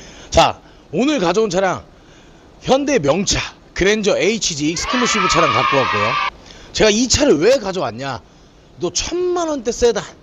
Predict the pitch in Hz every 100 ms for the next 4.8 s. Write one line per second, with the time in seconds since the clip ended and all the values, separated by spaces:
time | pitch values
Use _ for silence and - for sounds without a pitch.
0 | - - - - - 180 226 233 247 208
1 | 202 - 247 233 175 123 113 95 87 -
2 | - - - - 185 269 294 175 175 240
3 | - 220 127 117 92 - - - - -
4 | 147 190 175 226 233 285 262 196